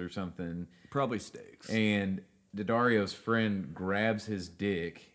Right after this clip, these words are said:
Speaker 1: and says, "Price check."
Speaker 2: Yeah.
Speaker 1: Uh,
Speaker 2: And he says, "That was, like, one time after seventeen spritzers." <laughs>
Speaker 1: Yeah,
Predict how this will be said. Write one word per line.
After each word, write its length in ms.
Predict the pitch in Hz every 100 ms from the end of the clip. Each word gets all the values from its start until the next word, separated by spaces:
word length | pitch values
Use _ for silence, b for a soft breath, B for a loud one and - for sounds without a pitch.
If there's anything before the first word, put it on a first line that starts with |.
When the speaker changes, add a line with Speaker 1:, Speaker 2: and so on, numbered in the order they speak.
| -
Speaker 1:
and 160 | 92 87
says, 340 | 104 85 78
"Price 520 | - - 131 127 -
check." 640 | - - 69 64 - - -
Speaker 2:
Yeah. 240 | 110 92 90 b b b b -
Speaker 1:
Uh, 540 | 95 95 87 87 87 80 -
Speaker 2:
And 80 |
he 80 | 120
says, 260 | 117 117 107
"That 140 | 127
was, 160 | 143 139
like, 260 | 123 107 -
one 320 | 117 139 135
time 340 | 143 139 131
after 400 | 113 117 131 101 - B B -
seventeen 920 | - - - 147 143 131 156 139 123
spritzers." 1300 | - - - 160 160 185 - 151 131 139 165 202 247
<laughs> 20 |
Speaker 1:
Yeah, 220 | 220 170